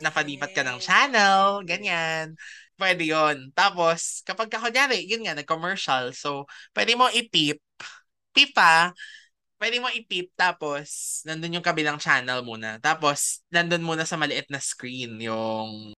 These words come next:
Speaker 1: Kumbaga, siguro yung inaantay mo. Kunyari, nanonood kang Click, tapos
Speaker 2: Mm-mm.
Speaker 1: Gmik. So,
Speaker 2: Ayun.
Speaker 1: mas Click yung pinapanood mo. So, pwede mo siyang ilagay muna sa small screen. Tapos, manonood ka
Speaker 2: Ng
Speaker 1: ng Gmik or
Speaker 2: preview.
Speaker 1: ng kung ano man sa kabila.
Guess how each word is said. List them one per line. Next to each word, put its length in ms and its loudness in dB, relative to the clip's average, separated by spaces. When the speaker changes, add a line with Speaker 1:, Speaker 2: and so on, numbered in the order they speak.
Speaker 1:
Kumbaga, 240 2
siguro 320 4
yung 240 4
inaantay 400 2
mo. 80 -4
Kunyari, 400 2
nanonood 400 -2
kang 160 -2
Click, 380 0
tapos 400 -8
Speaker 2:
Mm-mm. 80 -12
Speaker 1:
Gmik. 480 -8
So, 160 -10
Speaker 2:
Ayun. 160 -12
Speaker 1:
mas 240 -6
Click 320 -2
yung 80 0
pinapanood 480 2
mo. 160 0
So, 160 -2
pwede 160 2
mo 160 -2
siyang 160 -4
ilagay 240 -2
muna 240 -4
sa 80 -10
small 400 2
screen. 560 -8
Tapos, 640 0
manonood 400 -4
ka 80 0
Speaker 2:
Ng 160 -2
Speaker 1:
ng 0 -
Gmik 400 0
or 160 0
Speaker 2:
preview. 80 -2
Speaker 1:
ng 80 -8
kung 160 0
ano 160 -4
man 400 -2
sa 160 -16
kabila. 400 -6